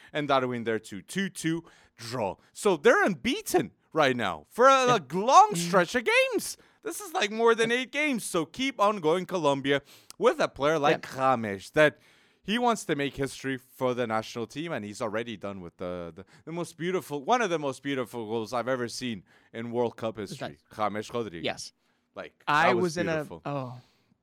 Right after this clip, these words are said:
Speaker 2: I was in a Colombian bar in Washington, D C,
Speaker 1: <laughs>
Speaker 2: uh, during that game and during that goal.
Speaker 1: What? Oh,
Speaker 2: And
Speaker 1: my
Speaker 2: that was the
Speaker 1: days, man.
Speaker 2: best, that was literally the best experience, uh, I ever had, sitting at the bar, just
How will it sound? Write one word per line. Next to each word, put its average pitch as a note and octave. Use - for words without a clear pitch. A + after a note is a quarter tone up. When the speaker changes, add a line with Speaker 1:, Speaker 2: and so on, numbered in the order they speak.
Speaker 2:
I E3
was G#3
in A3
a F#3+
Colombian F#3
bar C#3+
in C#3+
Washington, D3
D C#3+
C, C3
Speaker 1:
<laughs> -
Speaker 2:
uh, B2+
during D#3+
that C#3+
game C#3
and B2+
during C3+
that D#4+
goal. D#4
Speaker 1:
What? -
Oh, B3+
Speaker 2:
And -
Speaker 1:
my -
Speaker 2:
that D3+
was -
the D3+
Speaker 1:
days, D#3
man. D#3
Speaker 2:
best, F3+
that G#3
was G3
literally G#3
the F3
best F3+
experience, E3
uh, -
I C#3+
ever D3+
had, C3+
sitting E3+
at E3
the D#3
bar, D3
just D3